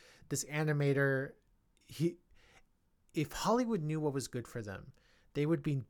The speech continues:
knocking on his door begging, "We will let you do anything.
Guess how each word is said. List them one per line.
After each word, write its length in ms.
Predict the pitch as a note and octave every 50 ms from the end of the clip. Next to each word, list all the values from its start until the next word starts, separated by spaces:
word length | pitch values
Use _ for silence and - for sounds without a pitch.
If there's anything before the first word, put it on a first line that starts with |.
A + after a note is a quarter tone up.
| _ _ _ _ - D3
knocking 340 | D#3+ D#3 D#3+ - E3 D#3
on 80 | D3+ D3+
his 140 | D3+ C#3+ B2+
door 160 | - C#3+ C3+
begging, 540 | A#2+ - - D3+ D3+ B2+ C3+ B2+ A2+ A2 G#2+ - - _ _ _
"We 160 | C3+ D3+ E3+ F#3+
will 240 | F#3 G3 F#3 F3
let 260 | D#3+ D#3+ D#3 D3+ - -
you 80 | D#3
do 260 | C3 - D3+ D3 D3 - - -
anything. 720 | E3 D#3+ D#3+ D#3+ D#3 A#2+ - - - B2+ A2 G2 F#2+ A2+